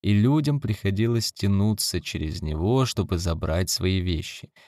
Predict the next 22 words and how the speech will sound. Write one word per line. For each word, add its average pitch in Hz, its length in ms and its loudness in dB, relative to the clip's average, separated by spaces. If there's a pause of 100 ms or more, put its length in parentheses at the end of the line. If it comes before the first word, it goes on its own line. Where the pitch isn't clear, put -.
(360)
Один 107 340 2
мужчина 143 520 2
раздраженно 110 960 2
отпихнул 95 840 -2
его 95 240 0
в - 80 -12
сторону, - 680 -4
другой 101 540 2
небрежно 98 640 2
столкнул 101 640 0
на 92 220 0
пол. - 240 -10 (260)
И 113 100 2
теперь 175 500 0 (240)
все 175 400 2
вынуждены 120 760 0
были 117 420 0
обходить 92 880 0
валяющийся 87 880 0
на 85 120 0
боку 82 300 -2
чемодан. 76 600 -6